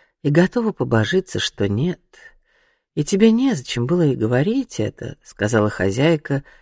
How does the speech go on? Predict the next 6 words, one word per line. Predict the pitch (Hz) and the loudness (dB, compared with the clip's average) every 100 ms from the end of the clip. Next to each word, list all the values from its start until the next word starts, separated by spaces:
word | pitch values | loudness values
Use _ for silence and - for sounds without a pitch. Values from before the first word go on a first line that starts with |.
| _ | _
с | - - | -8 2
негодованием | 123 143 156 202 151 139 156 185 185 | 4 6 6 8 8 8 6 4 4
посмотрев | 190 - 180 151 135 104 - - _ - | 0 2 2 4 4 4 0 -20 _ -6
на | 120 | -2
своего | - 113 120 120 | 0 4 6 6
мужа. | 123 123 110 101 - | 4 4 0 -2 -8